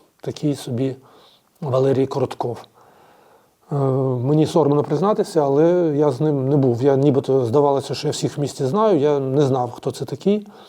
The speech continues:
хоча він був рівнянин. М, його багато хто знав, але він був з іншої частини населення,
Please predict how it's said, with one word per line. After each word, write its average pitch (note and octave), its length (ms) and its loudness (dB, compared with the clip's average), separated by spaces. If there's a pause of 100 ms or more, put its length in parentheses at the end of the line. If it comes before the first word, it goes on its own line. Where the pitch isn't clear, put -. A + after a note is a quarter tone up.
(360)
хоча C#3+ 280 0
він C3 160 2
був B2+ 180 4
рівнянин. F3 500 0 (840)
М, C3 340 -4
його C3+ 240 4
багато C3 340 2
хто - 180 -2
знав, F#3 240 2
але D3+ 320 4
він C3+ 200 0
був C3 280 -2
з D3+ 260 2
іншої C#3+ 380 2
частини C3+ 420 0
населення, F3 600 2